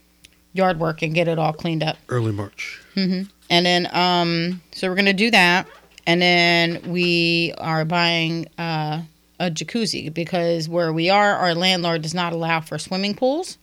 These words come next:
Speaker 2: Right.
Speaker 1: But we're gonna do a jacuzzi, and, um, you can put them with, you know, cool water. So we'll have that for the summertime just so we can sit, sit and chill.
Speaker 2: Really?
Speaker 1: And, um, bubbles are not.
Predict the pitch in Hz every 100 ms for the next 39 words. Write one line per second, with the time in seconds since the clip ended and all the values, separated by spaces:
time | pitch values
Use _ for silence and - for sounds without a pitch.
0 | - 104 98 - - _ _ _ _ _
1 | - 202 190 190 190 202 185 175 170 170
2 | 285 320 247 214 196 196 - 180 175 175
3 | 175 170 170 165 170 165 160 165 180 165
4 | - 160 185 170 - - 165 160 - 165
5 | 147 - - - 190 156 151 - 90 -
6 | 165 170 170 156 165 - 160 156 156 156
7 | 156 156 151 160 165 156 151 156 156 175
8 | 262 - 175 - _ _ - - 302 277
9 | - 254 - - - 123 104 95 92 -
10 | 185 180 175 170 165 165 165 _ - 156
11 | 165 180 214 254